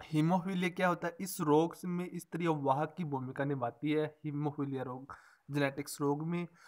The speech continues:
और रक्त में कुछ प्रोटीन की कमी के कारण रक्त का थक्का नहीं बन पाता है, नहीं बनता है। इस रोग से ग्रसित व्यक्ति को हाथ कटने पर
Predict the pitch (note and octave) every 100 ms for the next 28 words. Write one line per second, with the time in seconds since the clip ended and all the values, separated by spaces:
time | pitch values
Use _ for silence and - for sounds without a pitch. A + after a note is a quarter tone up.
0 | - _ C#3+ D3 D3 D3 D#3 - F#3 F3
1 | G3+ - - D#3+ D#3+ D#3+ F#3 E3+ D3+ D3+
2 | E3+ F#3 D#3+ D3 C#3+ D3 D3 D3+ - D3+
3 | C#3+ D3 - D3 C#3 C3+ C#3 C#3+ G3 F3
4 | E3+ D#3+ D#3+ F3 E3+ E3 - - _ C#3+
5 | D3 E3 E3 E3+ D#3+ E3+ E3+ E3+ F3+ -
6 | D#3 D#3 D#3 E3 D3+ D3+ F3 D3+ D3 C#3+
7 | D3+ D3 F#3+ D#3 C#3 A2+ B2+ C3+ - -
8 | E3 E3 E3 D3+ A#2 -